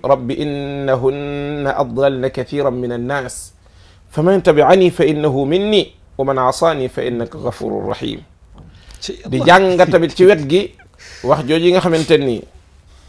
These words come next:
Speaker 1: maanaam, euh, wax ji, euh, euh, maa ngi naan suuratu Ibrahim sax, laaya jooju Yàlla da koy nettali Ibrahim moo ko doon wax ak boromam.
Speaker 2: Mhm.
Speaker 1: Ci, par rapport ak aw xeetam, "Rabbi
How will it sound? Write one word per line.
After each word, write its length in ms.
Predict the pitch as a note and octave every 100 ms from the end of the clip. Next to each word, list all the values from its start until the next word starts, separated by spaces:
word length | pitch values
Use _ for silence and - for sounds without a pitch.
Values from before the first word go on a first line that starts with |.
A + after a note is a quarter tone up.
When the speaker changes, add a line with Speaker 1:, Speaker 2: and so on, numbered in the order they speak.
| _ A#2
Speaker 1:
maanaam, 240 | A#2+ B2+
euh, 120 | B2+ C3
wax 160 | D3+ C#3
ji, 80 | C3
euh, 200 | C#3 B2
euh, 220 | C3+ B2+ A#2+
maa 140 | C3+
ngi 60 | C#3
naan 80 | C#3
suuratu 200 | D3+ C3
Ibrahim 240 | B2 B2 A#2+
sax, 200 | D#3+ - - _ _ - - -
laaya 340 | B2+ D#3 E3 D#3
jooju 240 | C#3 F3+ D3+
Yàlla 180 | C#3+ C#3+
da 60 |
koy 160 | D#3 C#3+
nettali 560 | D#3 F#3+ - F3 F3+ -
Ibrahim 560 | D#3+ D3 D3+ C3+ G3 A#3
moo 160 | D3
ko 80 | D3
doon 120 | - G#3
wax 60 | A3
ak 80 |
boromam. 340 | G3+ G#3 D#3 G#2+
Speaker 2:
Mhm. 300 | E3+ F3 C#3 A2 _ _ _ - - _ - -
Speaker 1:
Ci, 80 | D#4 C4 - -
par 100 | B2
rapport 160 | A2+ C#3+
ak 120 | B2+
aw 100 | D3
xeetam, 420 | D3+ D3 C#3+ A2 A2
"Rabbi 400 | D#3+ F3 A2+